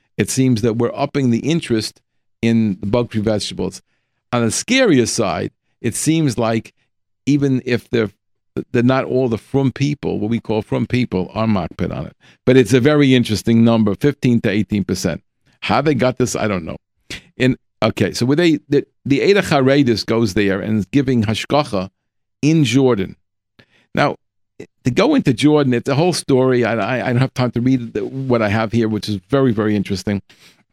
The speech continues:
I'm gonna put it into the, uh, into, into the magazine, and, uh, they discussed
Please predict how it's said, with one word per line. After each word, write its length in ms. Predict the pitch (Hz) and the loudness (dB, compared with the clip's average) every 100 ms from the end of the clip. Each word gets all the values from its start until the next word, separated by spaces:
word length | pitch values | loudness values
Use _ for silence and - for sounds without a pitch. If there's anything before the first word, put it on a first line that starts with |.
| _ _ _ _ _ - - | _ _ _ _ _ -6 0
I'm 60 | |
gonna 120 | 113 | 0
put 200 | - 131 | 2 2
it 120 | 120 117 | 2 2
into 280 | 113 - | 0 0
the, 340 | 90 98 98 95 | 0 0 0 -2
uh, 220 | 90 92 - _ _ | -4 -6 -10 _ _
into, 280 | 101 110 110 | -4 -4 -4
into 200 | 110 107 | -4 -2
the 60 | 104 | -2
magazine, 640 | 104 101 95 101 110 95 - _ _ _ - | -2 -2 -2 -2 -2 -4 -8 _ _ _ -2
and, 220 | 117 110 | 0 0
uh, 100 | 110 - - | -2 -8 -20
they 260 | - 131 | -6 -4
discussed 600 | 120 123 - 139 117 - | -2 -4 -4 -2 -2 -4